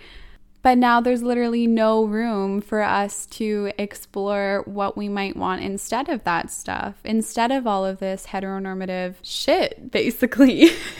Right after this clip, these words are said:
<laughs> Just this stuff that so many people I don't think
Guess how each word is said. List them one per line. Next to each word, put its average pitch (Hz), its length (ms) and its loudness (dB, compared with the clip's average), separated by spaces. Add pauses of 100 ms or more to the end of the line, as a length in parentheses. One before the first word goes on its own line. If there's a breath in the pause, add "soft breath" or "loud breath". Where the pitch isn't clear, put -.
(240 loud breath)
<laughs> - 540 -10
Just 294 200 2
this 285 240 2
stuff 262 640 4 (120)
that 240 340 4 (720 loud breath)
so 277 320 4
many 302 260 8
people 302 300 4
I 254 180 4
don't 247 260 0
think 254 200 2